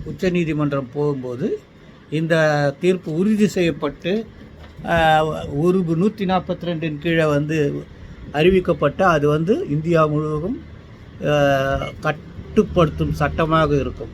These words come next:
மிக அருமையான தீர்ப்பு. இதை கொஞ்சம் நல்லா குடும்ப நல நீதிமன்றத்தில் வழக்காடுகின்றவர்கள்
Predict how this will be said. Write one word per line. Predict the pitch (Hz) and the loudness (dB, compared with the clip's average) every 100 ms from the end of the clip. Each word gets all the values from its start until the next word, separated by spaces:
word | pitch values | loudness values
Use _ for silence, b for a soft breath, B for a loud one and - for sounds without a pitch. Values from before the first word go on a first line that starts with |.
| - | -10
மிக | 139 160 | -2 2
அருமையான | 156 170 170 170 165 | 2 2 2 2 0
தீர்ப்பு. | 147 147 135 - 151 180 - - - - - | -2 -4 -4 -4 -4 -6 -16 -20 -20 -20 -8
இதை | 147 147 | -4 0
கொஞ்சம் | 147 143 | 2 2
நல்லா | 139 139 143 143 131 120 117 120 - - - - - - 131 131 | 2 2 2 2 0 -2 -6 -8 -12 -14 -18 -20 -16 -8 -8 -2
குடும்ப | 170 185 180 | 2 4 6
நல | 170 160 | 4 4
நீதிமன்றத்தில் | 151 151 147 147 139 139 139 131 | 2 2 2 2 0 -2 -4 -2
வழக்காடுகின்றவர்கள் | 131 135 143 127 123 117 117 120 110 139 | -2 0 -2 -2 -4 -4 -4 -4 -4 -6